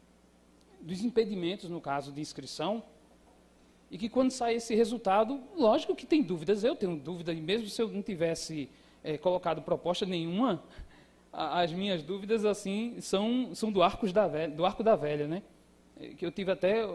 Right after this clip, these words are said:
em outro, no edital anterior, é, uma proposta minha que não passou, inclusive o esta-, é, o município devolveu o recurso, que foi de três mil reais, e eu fiquei até assim,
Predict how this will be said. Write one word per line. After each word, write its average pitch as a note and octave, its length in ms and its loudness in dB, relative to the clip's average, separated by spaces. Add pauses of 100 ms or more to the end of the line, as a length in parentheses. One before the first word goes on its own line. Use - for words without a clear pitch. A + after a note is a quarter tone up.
em F3+ 180 -2
outro, F3 360 0
no E3+ 180 -2
edital E3+ 400 0
anterior, E3 580 -2 (1160)
é, D3+ 320 -6
uma E3+ 160 -4
proposta E3+ 540 0
minha E3 300 -4
que F3+ 320 -6
não E3+ 160 -2
passou, F3+ 340 -4
inclusive E3+ 440 -8
o - 20 -8
esta-, D3+ 420 -4
é, D#3+ 240 -8
o D#3+ 60 -10
município F3 800 -6 (140)
devolveu E3+ 640 -2
o D3 60 -6
recurso, D#3+ 440 -8
que E3+ 120 -12
foi D3+ 160 -8
de D3 100 -8
três D3+ 280 -6
mil D3+ 140 -8
reais, D3+ 380 -4
e F3+ 120 -6
eu F3+ 100 -2
fiquei F3+ 280 -4
até F3 280 0
assim, F3 360 -6